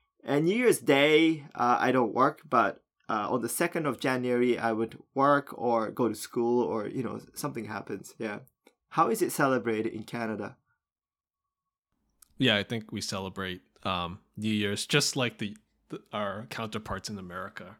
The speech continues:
Speaker 2: right?
Speaker 1: Yeah.
Speaker 2: Which is like, hey, it's the, you know, thirtieth or the thirty-first of December,
Speaker 1: Mm-hmm.
Speaker 2: and then you go out and you go drinking with your friends, and
Speaker 1: Yeah.
Speaker 2: then you get really, really drunk,
Speaker 1: Yeah.
Speaker 2: and you celebrate, and you do the countdown,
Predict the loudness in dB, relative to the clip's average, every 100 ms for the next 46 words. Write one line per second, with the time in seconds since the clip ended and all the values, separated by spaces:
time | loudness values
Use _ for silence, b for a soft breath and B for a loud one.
0 | _ -6 -4 -6 -8 -10 -10 -10 -4 -4
1 | -4 -10 B B B B B _ 4 6
2 | 4 0 -4 -6 _ _ -8 -2 -2 0
3 | 2 4 4 4 4 2 2 2 2 2
4 | 2 0 0 -4 -2 0 -2 0 2 4
5 | 2 -2 -8 -2 -2 0 0 0 -2 -2
6 | 0 2 2 2 2 0 -2 -4 0 0
7 | 0 0 0 0 0 0 -2 -2 -2 0
8 | 0 -2 -8 -4 0 0 0 -2 0 0
9 | 0 -2 0 0 0 0 -2 -2 -2 -2
10 | -2 0 0 0 -2 -4 -4 -4 -2 -2
11 | -4 -8 _ -6 -2 -2 0 0 0 -2
12 | -2 -2 2 4 4